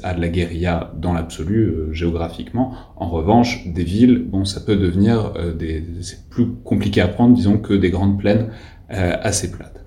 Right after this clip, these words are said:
Et donc, si on revient sur, euh, tout ça, est-ce qu'on peut faire un bilan et est-ce qu'on peut dire, euh, ce que les Russes ont mis directement dans la bataille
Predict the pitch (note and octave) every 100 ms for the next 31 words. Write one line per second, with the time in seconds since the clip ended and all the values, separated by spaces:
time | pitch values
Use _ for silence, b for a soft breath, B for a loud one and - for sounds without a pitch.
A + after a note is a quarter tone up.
0 | B B B - D3+ G3+ - - - E3
1 | D3 B2+ A2+ G#2 G2 - A2+ A2 B2 A#2+
2 | A2+ F#2 F2+ D#2+ E2+ E2 - - B2 -
3 | - G#2 - F#3+ - - A#2+ - A#2+ C3
4 | A2 G2+ D#3 A#3 C4+ - G#2+ - - -
5 | F#3+ A#2+ B2 C#3 G3+ G3+ - - G2+ G2
6 | - - - C3+ B2+ G2+ D3+ F3+ - -
7 | A2 G#2 C#3+ D3+ A#2+ A2+ G#2+ - G#2 G#2
8 | G2 G2 G2 F#2 F#2+ F#2+ C3 G3 F2+